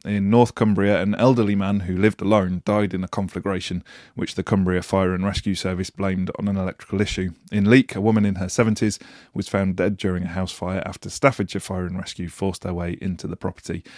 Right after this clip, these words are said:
Again, investigators blamed an electrical fault. Now, if you know a great young spark whose quality of work actively combats electrical fires,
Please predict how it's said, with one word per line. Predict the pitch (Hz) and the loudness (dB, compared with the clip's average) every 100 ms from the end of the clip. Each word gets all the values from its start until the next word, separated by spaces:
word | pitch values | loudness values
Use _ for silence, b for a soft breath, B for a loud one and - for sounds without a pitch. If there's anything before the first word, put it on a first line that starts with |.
| B B - | B B -2
Again, | 113 131 123 117 113 | 6 8 8 4 2
investigators | 110 104 - 101 98 - 92 | 2 2 0 -2 -2 -2 -4
blamed | - 95 92 90 - | -2 -2 -2 -4 -4
an | 101 | -6
electrical | 90 - - 85 | -6 -10 -10 -10
fault. | - - - - _ _ B B B B B B | -10 -12 -14 -20 _ _ B B B B B B
Now, | 180 175 120 | 6 8 8
if | 139 143 | 6 6
you | 175 202 | 4 4
know | 202 180 104 | 6 6 6
a | |
great | 107 127 143 151 | 4 6 6 8
young | 143 147 | 4 2
spark | - 147 160 - | 4 6 6 4
whose | 117 | 2
quality | 98 151 143 - | 4 4 4 4
of | 127 | 4
work | 117 117 - - | 6 6 4 2
actively | 151 - 123 127 | 0 0 -2 0
combats | - 117 117 - | 2 4 4 2
electrical | 120 110 - 104 | -2 -2 -2 -2
fires, | - 123 120 110 | 4 8 8 4